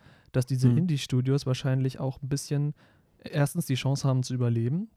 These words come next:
Speaker 1: da sie ja so gesehen von Microsoft als Geldgeber abhängig sind und nicht mehr von,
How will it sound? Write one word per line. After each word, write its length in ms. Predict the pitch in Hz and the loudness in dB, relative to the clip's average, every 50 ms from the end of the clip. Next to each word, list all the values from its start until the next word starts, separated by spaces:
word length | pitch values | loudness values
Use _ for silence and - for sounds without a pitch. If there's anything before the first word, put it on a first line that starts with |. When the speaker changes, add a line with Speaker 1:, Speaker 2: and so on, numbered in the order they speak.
| _ - | _ -2
Speaker 1:
da 140 | 131 123 | -2 0
sie 120 | 117 120 120 | 0 0 0
ja 140 | 117 113 110 | 0 -2 -2
so 140 | 117 120 | -4 -4
gesehen 420 | 127 131 123 120 123 127 127 127 127 | -2 -2 0 0 2 2 2 0 0
von 340 | - - 123 120 117 123 123 | 0 -2 0 0 0 0 -2
Microsoft 540 | 123 113 135 - - 160 - 165 160 - | -2 -2 -2 -4 -6 -6 -4 -4 -4 -2
als 160 | 160 156 - - | -4 -4 -4 -4
Geldgeber 440 | 151 147 - - 151 151 156 - | -6 -6 -4 -4 -4 -2 -2 -2
abhängig 360 | - 151 - 160 160 160 160 - | -4 -2 -2 -2 -2 -2 -2 -2
sind 180 | - 156 151 | -4 -4 -2
und 120 | 135 127 123 | -2 -2 -2
nicht 180 | 131 - - | -2 -2 -2
mehr 140 | 135 127 123 | -2 -4 -4
von, 400 | - - 131 127 127 123 120 | -2 -2 0 0 2 0 0